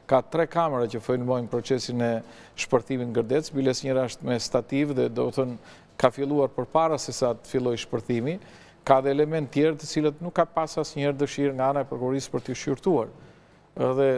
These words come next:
ndoshta, a, ajo që dua të them është që kur merret, sidomos në çështjet e sigurisë, merren të gjitha anët, e shpërthimit qëllimshëm, e shpërthimit pa dashje, apo edhe për shkak të parregullsive. Pra, me pak fjalë, ekspertiza amerikane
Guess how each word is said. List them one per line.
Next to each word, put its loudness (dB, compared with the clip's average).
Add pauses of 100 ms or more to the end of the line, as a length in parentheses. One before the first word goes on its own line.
ndoshta, 2 (500)
a, 2 (160)
ajo 0
që -2
dua 4
të -2
them -2
është -4
që -4 (320)
kur 2
merret, 2
sidomos 0
në -8
çështjet -2
e -4
sigurisë, 0
merren 0
të -2
gjitha 2 (120)
anët, -10 (380)
e 2
shpërthimit -2
qëllimshëm, 0
e -2
shpërthimit -2
pa 4
dashje, 0
apo -2
edhe 0
për -6
shkak -2
të -8
parregullsive. -2
Pra, 4 (340)
me 4
pak 0
fjalë, 2 (320)
ekspertiza 0
amerikane -2